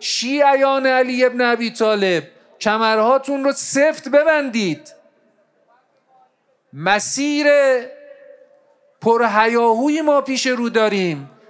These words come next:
ما به اندازه تاریخ باید تلاش کنیم، باید مجاهدت کنیم و یک لحظه از مسیرمون نباید برگردیم. خدا پله به پله،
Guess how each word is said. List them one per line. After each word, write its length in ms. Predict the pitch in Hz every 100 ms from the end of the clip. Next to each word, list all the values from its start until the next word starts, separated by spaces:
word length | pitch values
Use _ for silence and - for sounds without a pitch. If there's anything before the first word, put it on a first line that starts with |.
| -
ما 260 | 202 277
به 100 | 277
اندازه 800 | 247 240 240 240 240 233 247 285
تاریخ 800 | 285 - 240 247 262 320 302 -
باید 400 | 269 269 269 269
تلاش 500 | 269 247 262 262 -
کنیم، 520 | - 220 196 165 135 135 _ _ _ _
باید 380 | 185 202 226 208
مجاهدت 760 | 214 202 202 196 196 226 247 -
کنیم 480 | 240 220 185 143 - _ _ 185
و 100 | 208
یک 280 | 247 294
لحظه 360 | 262 269 240 247
از 160 | 254 240
مسیرمون 680 | 233 220 247 262 262 254
نباید 440 | 269 302 294 254 226
برگردیم. 760 | 220 202 196 175 151 156 131 - _ _ _ _ _ _ _
خدا 360 | - 196 233 247
پله 580 | 240 202 220 226 247 285
به 120 | 277
پله، 680 | 262 254 247 247 254 262